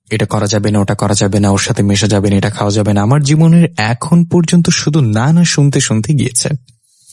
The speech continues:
শুনেছি বিয়ের পরও ছেলেদের মুক্তি নেই, বিয়ের পর বাবা মায়ের সবকিছুতে না না বলার দায়িত্বটা নাকি বউরা নিয়ে নেয়।" পূজা হাসতে হাসতে বলল,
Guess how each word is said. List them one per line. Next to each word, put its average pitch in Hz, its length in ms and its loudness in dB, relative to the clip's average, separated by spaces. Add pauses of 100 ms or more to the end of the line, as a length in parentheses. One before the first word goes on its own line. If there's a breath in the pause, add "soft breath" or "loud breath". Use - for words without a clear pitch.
(460 loud breath)
শুনেছি 202 380 2
বিয়ের 165 240 2
পরও 170 220 0
ছেলেদের 160 360 0
মুক্তি 156 280 2
নেই, 180 160 2 (480 loud breath)
বিয়ের 185 300 2
পর 175 160 0
বাবা 139 180 2
মায়ের 151 160 2
সবকিছুতে - 580 -2
না 104 160 2
না 101 120 2
বলার 101 220 0
দায়িত্বটা 104 420 -2
নাকি 101 340 0
বউরা 107 480 0
নিয়ে 95 180 0
নেয়।" 139 180 -4 (680)
পূজা 107 240 0
হাসতে 107 240 -2
হাসতে 117 200 -2
বলল, 117 360 0